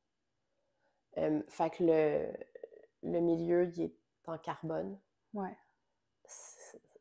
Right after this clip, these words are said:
Speaker 1: j'ai rien dans ma main. J'ai aucun poids.
Speaker 2: C'est full
Speaker 1: Euh,
Speaker 2: léger.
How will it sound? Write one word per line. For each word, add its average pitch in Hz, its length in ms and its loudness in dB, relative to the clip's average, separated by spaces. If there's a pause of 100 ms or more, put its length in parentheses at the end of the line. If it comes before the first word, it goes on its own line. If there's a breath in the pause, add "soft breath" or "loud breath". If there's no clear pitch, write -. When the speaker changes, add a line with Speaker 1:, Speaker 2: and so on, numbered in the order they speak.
Speaker 1:
j'ai 170 180 4
rien 160 300 2
dans 147 120 -2
ma 143 120 -2
main. 143 140 -6 (360)
J'ai 175 240 0
aucun 160 320 2
poids. - 460 -4 (600)
Speaker 2:
C'est - 120 -20
full - 120 -6
Speaker 1:
Euh, 180 80 -4
Speaker 2:
léger. 165 440 -4